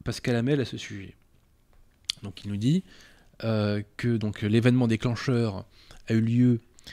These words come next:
au début de la crise covid en mars deux mille vingt. Il est devenu clair à mes yeux que de vrais pasteurs catholiques n'auraient jamais permis la disette de sacrement,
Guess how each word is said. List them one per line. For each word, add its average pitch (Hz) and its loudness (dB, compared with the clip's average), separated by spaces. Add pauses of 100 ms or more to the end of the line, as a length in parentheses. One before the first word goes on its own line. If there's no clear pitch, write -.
(160)
au 113 0
début 113 2
de 113 2
la 107 2
crise - -6
covid 110 -6
en 95 -8
mars 104 -6
deux - -14
mille 98 -8
vingt. 160 4 (680)
Il 123 4
est 131 10
devenu 120 6
clair 151 10
à 123 6
mes 120 6
yeux 113 2 (340)
que 113 0
de 107 2
vrais 117 4
pasteurs - 2
catholiques - -2 (240)
n'auraient 113 2
jamais 123 4
permis 131 8
la 107 2
disette 120 0
de - -10
sacrement, 123 -6